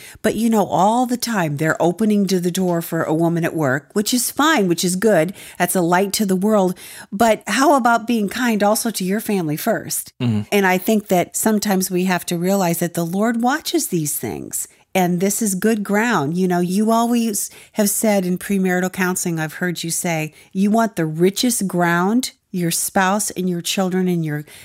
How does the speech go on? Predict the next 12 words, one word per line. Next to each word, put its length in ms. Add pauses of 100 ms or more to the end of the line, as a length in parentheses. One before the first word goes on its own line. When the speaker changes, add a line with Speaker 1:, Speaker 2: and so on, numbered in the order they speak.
(160)
Speaker 1:
covenant 480
family 640 (140)
is 200
the 100
richest 520
ground 480
to 80
pour 380
your 220
first 400
fruits 400
into 480